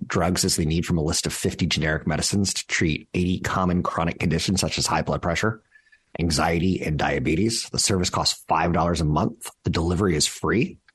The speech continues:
if you have Amazon Prime. Are you telling me I can get generic medications to treat more than eighty cr-, like, is this on prescription? I, I need to know a little bit more.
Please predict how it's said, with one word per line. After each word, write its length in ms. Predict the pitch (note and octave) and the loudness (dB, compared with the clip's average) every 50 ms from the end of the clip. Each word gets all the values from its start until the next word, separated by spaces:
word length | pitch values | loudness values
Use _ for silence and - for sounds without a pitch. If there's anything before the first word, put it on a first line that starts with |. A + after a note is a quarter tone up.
| _ _ _ _ _ _ - | _ _ _ _ _ _ -8
if 200 | - D#2 D2+ E2 | -6 -4 -2 0
you 80 | D#2+ | 0
have 140 | D2+ C#2+ C2+ | 0 2 0
Amazon 380 | D2 C#2 C#2 C#2+ D2 C#2+ C#2+ C2 | 0 -2 0 0 -2 -2 -2 -2
Prime. 380 | - C#3 D#3+ G#3+ - - - _ _ _ _ _ _ _ _ _ _ _ _ _ _ _ _ _ _ _ _ _ _ _ _ _ _ _ _ _ _ _ _ _ _ _ _ - | -2 -2 0 0 -2 -4 -6 _ _ _ _ _ _ _ _ _ _ _ _ _ _ _ _ _ _ _ _ _ _ _ _ _ _ _ _ _ _ _ _ _ _ _ _ 0
Are 60 | - | 2
you 140 | A2 D3 C4+ | 4 4 4
telling 220 | - - G4 F4 | 4 4 4 6
me 160 | G3 D3 C#3+ B2+ - - | 6 6 4 2 2 0
I 120 | - A2+ | 0 0
can 180 | A2 A#2+ B2+ B2 | 2 2 2 2
get 300 | G2 A#2 G#2 F#2+ - - - _ _ _ _ _ _ _ _ _ _ _ _ _ _ _ _ _ _ _ _ _ _ _ _ _ _ _ _ _ _ _ _ _ | 4 4 2 2 0 -4 -18 _ _ _ _ _ _ _ _ _ _ _ _ _ _ _ _ _ _ _ _ _ _ _ _ _ _ _ _ _ _ _ _ _
generic 420 | - - - G#2+ G#2+ A2 B2 A#2+ - | -2 0 2 2 4 4 2 2 2
medications 640 | - G2+ F#2+ F#2 F2+ - - G2 F#2+ F#2+ - - - | 2 2 2 2 0 0 0 0 2 2 0 -2 -2
to 60 | - | -4
treat 240 | - - G2 D#2+ - - - | -2 -2 -2 -2 -2 -4 -6
more 240 | - - G#2 F#2+ | -2 0 0 0
than 120 | F2+ E2+ - - | 0 0 -2 -2
eighty 240 | E2+ F2+ F2+ F#2 | -2 0 0 0
cr-, 260 | - - - - - - - | -2 -4 -4 -4 -4 -2 -2
like, 220 | D#2+ F2 E2 - | -2 -4 -2 -2
is 180 | - - G2 - | -2 -2 0 0
this 200 | - D3+ - - | 2 2 2 2
on 140 | C#3+ D#3+ D3 | 2 0 0
prescription? 580 | - - C3+ - - - C#3+ - - - - | 0 0 0 0 0 -2 -2 0 0 0 0
I, 200 | - F#2 - - | 0 0 0 2
I 20 | G#2 | 2
need 180 | G#2 A2+ B2 A#2 | 4 4 4 4
to 60 | A#2 | 4
know 120 | C3 B2+ | 4 6
a 20 | B2 | 6
little 200 | B2 B2+ B2 A2+ | 6 6 6 6
bit 120 | A#2+ A#2 | 6 6
more. 400 | A#2 B2 B2+ B2+ - - - - | 6 4 4 2 0 -2 -6 -14